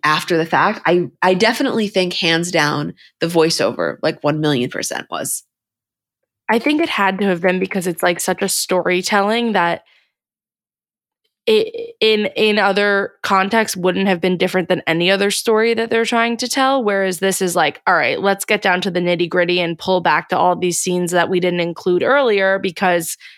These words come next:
Speaker 2: they weren't super relevant, but yet here we are."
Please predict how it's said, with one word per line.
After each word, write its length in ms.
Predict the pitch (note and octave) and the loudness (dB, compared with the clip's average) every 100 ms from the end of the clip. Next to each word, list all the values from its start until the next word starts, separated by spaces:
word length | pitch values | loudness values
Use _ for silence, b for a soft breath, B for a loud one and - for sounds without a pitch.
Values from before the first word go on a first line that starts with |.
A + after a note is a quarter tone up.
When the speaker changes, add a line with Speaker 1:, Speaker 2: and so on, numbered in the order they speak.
| B B _ _ | B B _ _
Speaker 2:
they 140 | - G3 | 0 2
weren't 320 | G3 F#3+ - | 4 2 0
super 280 | F#3+ F3 F3+ | -2 0 0
relevant, 520 | E3+ D3+ E3 E3 D#3+ | 2 2 0 -2 -2
but 200 | - - | -4 -2
yet 160 | E3 D#3+ | 0 0
here 220 | E3+ - | -2 -4
we 140 | - | -2
are." 280 | - - G3+ | -4 -4 -8